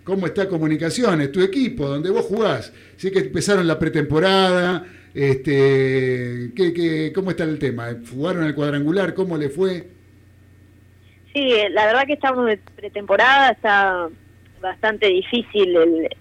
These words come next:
Speaker 2: el asunto. Vi-, vieron que la pretemporada no, no dan ventajas y el profe está bastante duro, eh, con las
Speaker 1: Ajá.
Speaker 2: ejercitaciones.
Speaker 1: Hay que correr y correr.
Speaker 2: Eh, hay que correr y correr, no queda otra. Pero bueno, esta semana estamos muy contentas porque,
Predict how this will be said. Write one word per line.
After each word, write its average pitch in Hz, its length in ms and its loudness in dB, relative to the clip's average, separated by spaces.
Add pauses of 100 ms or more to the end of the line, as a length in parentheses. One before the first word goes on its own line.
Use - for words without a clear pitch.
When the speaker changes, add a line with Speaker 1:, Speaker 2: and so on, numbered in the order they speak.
(140)
Speaker 2:
el 185 160 -4
asunto. 190 560 2
Vi-, 190 240 4
vieron 202 260 4
que 180 80 4
la 180 120 6
pretemporada 196 640 4
no, 196 380 0 (440)
no 208 120 -4
dan 214 180 4
ventajas 233 640 2
y 190 60 2
el 185 80 0
profe 208 320 2
está 202 200 2
bastante 208 500 2
duro, 196 460 4 (320)
eh, 165 400 -4
con 180 140 2
las 180 140 4
Speaker 1:
Ajá. 196 100 0
Speaker 2:
ejercitaciones. 185 840 2
Speaker 1:
Hay 147 140 4
que - 60 -2
correr 160 400 4
y 147 80 4
correr. 165 440 6
Speaker 2:
Eh, 170 800 -2
hay 214 160 2
que 220 140 2
correr 240 360 4
y 247 80 -6
correr, 226 400 4
no 202 140 -2
queda 208 380 6
otra. 180 260 0
Pero 208 180 2
bueno, 240 200 2
esta 226 180 0
semana 240 300 0
estamos 233 280 -2
muy 240 140 -2
contentas 247 440 0
porque, 190 440 0